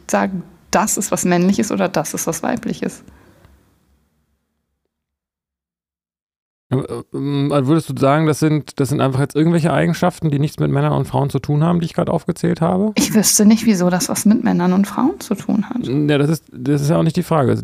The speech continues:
Speaker 2: Warum oder wieso ist was anderes als die Frage, ob. Weil ich, ich höre das bei dir so raus, dass du es dann auch f-,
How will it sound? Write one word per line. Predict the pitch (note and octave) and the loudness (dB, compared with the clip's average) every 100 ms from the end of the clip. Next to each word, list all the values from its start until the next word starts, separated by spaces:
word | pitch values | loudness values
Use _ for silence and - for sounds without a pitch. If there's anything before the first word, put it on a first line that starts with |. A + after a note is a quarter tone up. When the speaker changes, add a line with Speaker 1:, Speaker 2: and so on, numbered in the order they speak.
| - | -2
Speaker 2:
Warum | A#2 G2+ G2+ G#2+ A#2 E3 B3 C4 | -2 0 0 4 4 4 4 2
oder | C3 A#2 G#2+ | 2 2 2
wieso | G2+ C3 G3 | 2 2 4
ist | E3+ D3+ | 2 0
was | C3+ | 0
anderes | C3 E3 D3+ | 0 2 0
als | C#3+ | -2
die | C#3+ | -2
Frage, | - C#3+ C3+ | -2 -2 0
ob. | B2+ G#2+ - - _ _ _ - | 0 -2 -6 -18 _ _ _ -2
Weil | B2 B2+ | 0 2
ich, | B2+ A2+ - | -2 -4 -6
ich | - | 0
höre | D#3 | 0
das | D3+ - | 0 -2
bei | C#3 | -2
dir | C#3 | 0
so | C3 | 0
raus, | C3 D#3+ D#3 | 2 0 0
dass | B2 - | -2 0
du | |
es | A#2+ | -2
dann | - A#2+ A#2 | -2 -2 0
auch | B2 - | 0 -2
f-, | - - | -14 -18